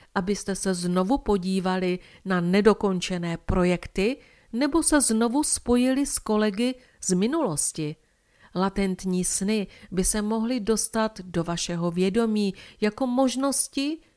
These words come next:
k přehodnocení. Po dvacátém pátém dubnu budete vědět, zda tyto cíle sledovat. Zatmění slunce v Beranu osmého dubna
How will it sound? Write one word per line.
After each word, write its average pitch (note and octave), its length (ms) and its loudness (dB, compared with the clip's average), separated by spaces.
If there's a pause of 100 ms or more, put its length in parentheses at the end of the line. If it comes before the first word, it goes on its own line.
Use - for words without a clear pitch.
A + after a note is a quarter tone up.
k - 80 -10
přehodnocení. D#3+ 1200 0 (560)
Po A3 100 4
dvacátém G#3+ 800 2
pátém F#3 580 -2
dubnu G3 460 0 (200)
budete B3+ 440 2
vědět, G3 600 -4 (180)
zda F3 320 -4
tyto C4+ 340 -4
cíle F3+ 480 -2
sledovat. F3+ 720 0 (260)
Zatmění A#3 720 2
slunce G#3+ 540 0
v E3+ 120 -6
Beranu F#3+ 680 0
osmého F#3+ 640 0
dubna E3+ 540 0